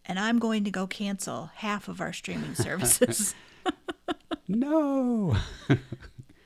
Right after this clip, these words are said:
Speaker 1: Yes.
Speaker 2: Well, that's, uh, more streaming info than you can shake a stick at.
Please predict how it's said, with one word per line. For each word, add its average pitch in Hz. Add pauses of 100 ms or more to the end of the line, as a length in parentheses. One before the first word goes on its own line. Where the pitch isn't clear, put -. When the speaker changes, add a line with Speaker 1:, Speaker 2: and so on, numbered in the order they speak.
(100)
Speaker 1:
Yes. 190 (240)
Speaker 2:
Well, 147 (880)
that's, 135
uh, 110 (580)
more 120
streaming 123
info 117
than 107
you 98
can 82
shake -
a 101
stick -
at. -